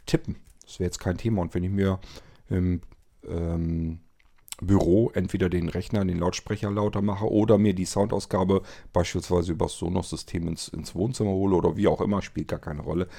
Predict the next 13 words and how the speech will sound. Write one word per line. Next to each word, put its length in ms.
könnte 240
ich 60
hier 240
jetzt 220
ganz 240
normal 320
blindlings 580
arbeiten. 500
Das 220
wäre 120
ja 120
kein 200
Problem. 420